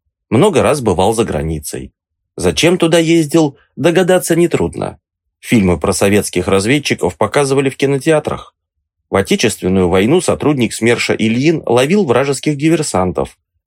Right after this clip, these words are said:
при этом был ранен. Антон видел на его теле отметины от пуль и осколков. У отца пять орденов и масса медалей,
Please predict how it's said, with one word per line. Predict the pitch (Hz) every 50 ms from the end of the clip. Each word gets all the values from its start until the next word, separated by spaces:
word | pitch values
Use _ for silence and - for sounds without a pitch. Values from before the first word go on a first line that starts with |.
| _
при | - - 160 233
этом | 247 - 131 98 87
был | 95 110 135
ранен. | 143 110 82 76 80 82 80 76 - - _ _ _ _ _ _ _ _ _ -
Антон | - 107 104 101 104 127 110 101
видел | 98 151 135 104 98 90
на | 92 92
его | 90 90 90 92
теле | 90 - - 123 107 101
отметины | - - 101 95 - 107 113 104 - 104 98 101
от | - - 101 101 - _
пуль | - 117 113 -
и | 82 110
осколков. | 113 113 - - - 98 80 71 - 78 - - _ _ _ _ _ _ _ _ _ _ _ _ _ _ _ _
У | - 123
отца | 131 131 135 - - 214 233
пять | 226 - 135 165 165 - -
орденов | 151 139 107 92 98 92 92 92 101 - - -
и | - 117
масса | 113 120 170 190 - -
медалей, | 127 90 87 78 90 90 92 90 90 90 87 -